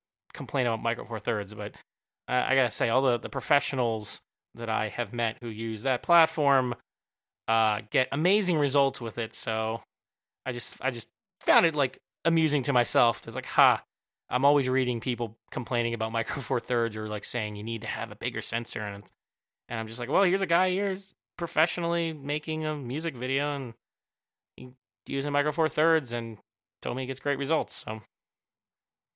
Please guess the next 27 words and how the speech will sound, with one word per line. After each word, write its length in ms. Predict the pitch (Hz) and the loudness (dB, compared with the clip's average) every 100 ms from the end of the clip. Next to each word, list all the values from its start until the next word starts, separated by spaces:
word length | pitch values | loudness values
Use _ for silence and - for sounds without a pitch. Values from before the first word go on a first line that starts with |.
| _ _ - - - - | _ _ -12 -12 -16 -6
booyah. 240 | 147 135 | 0 2
I 80 | 117 | 4
don't 140 | 139 127 | 2 0
think, 160 | 147 - | -4 0
I 80 | 135 | 2
don't, 200 | 156 - 127 | 4 2 -2
basically, 300 | 143 147 135 | 0 2 0
I 20 | |
don't 120 | 135 | 0
think 100 | 131 | -2
that 140 | 120 - | -4 0
platform's 380 | 123 107 107 98 | 0 0 -4 -6
dead. 180 | 104 - _ _ | -8 -12 _ _
Some 160 | - 113 | -6 -4
people 140 | 98 | -6
think 140 | 113 | -10
it 60 | 67 | -16
is. 200 | 64 - _ _ _ _ _ - | -18 -20 _ _ _ _ _ -6
Those 120 | 247 | -4
people 220 | 240 240 | -4 -4
would 80 | 226 | -4
be 80 | 226 | 0
wrong, 320 | 247 226 110 | 4 6 4
is 80 | 104 | 0
what 60 | |
I'm 60 | 104 | -10
saying. 220 | - - | -12 -16